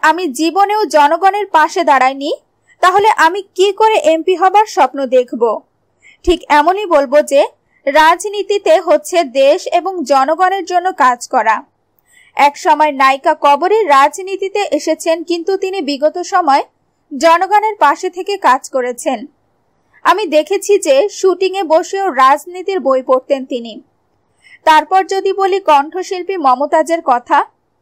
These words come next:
মমতাজ তার বাবার সাথে পথে পথে জনগণের জন্য কাজ করেছেন,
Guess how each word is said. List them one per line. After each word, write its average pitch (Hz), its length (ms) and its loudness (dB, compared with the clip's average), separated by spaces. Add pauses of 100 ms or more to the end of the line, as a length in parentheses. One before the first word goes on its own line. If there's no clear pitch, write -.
(300)
মমতাজ 392 720 2
তার 392 160 2
বাবার 277 380 2
সাথে 339 420 -2
পথে 294 360 0
পথে 370 360 -2
জনগণের 330 640 0
জন্য 370 280 -2
কাজ 233 360 0
করেছেন, 247 560 -4